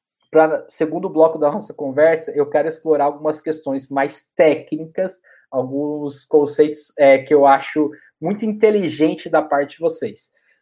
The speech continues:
Primeiro conceito é essa visão financeira do modelo imobiliário,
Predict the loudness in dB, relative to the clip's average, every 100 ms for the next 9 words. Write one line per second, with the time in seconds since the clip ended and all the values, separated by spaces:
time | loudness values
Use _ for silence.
0 | _ -6 -2 4 6 4 -2 -6 -6 -8
1 | -8 -10 -8 0 0 0 -10 -10 -6 -6
2 | -6 -10 -6 -2 0 -2 -4 -4 0 0
3 | -2 -6 -2 0 2 -2 0 -4 0 4
4 | 4 2